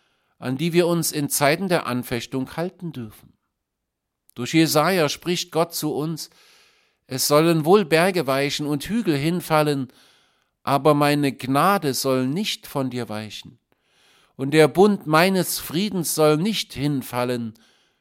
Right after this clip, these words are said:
spricht der Herr, dein Erbarmer." Oder denken wir an den Psalm dreiundzwanzig, in dem David seinen Herrn als den guten Hirten preist. Woran wir uns aber unbedingt erinnern müssen,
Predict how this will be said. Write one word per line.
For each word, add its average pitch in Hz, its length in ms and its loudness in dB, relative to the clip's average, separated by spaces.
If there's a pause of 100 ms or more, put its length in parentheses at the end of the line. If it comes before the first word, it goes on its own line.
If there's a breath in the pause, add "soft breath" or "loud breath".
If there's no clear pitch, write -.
spricht - 500 -6
der 135 140 4
Herr, 143 440 -2 (120)
dein 104 400 -6
Erbarmer." 110 600 -10 (2750)
Oder 170 220 0
denken 151 280 4
wir 160 140 4
an 156 60 2
den 156 140 0
Psalm 151 340 2
dreiundzwanzig, 139 960 -4 (500 soft breath)
in 127 160 -6
dem 151 220 2
David 170 400 2
seinen 151 340 0
Herrn 165 320 -2
als 143 240 -4
den 135 240 0
guten 156 540 -4
Hirten 170 480 -6
preist. - 580 -16 (1500)
Woran 151 340 2
wir 196 100 4
uns 175 140 2
aber 160 260 2
unbedingt 156 500 -2
erinnern 165 380 0
müssen, 170 380 -2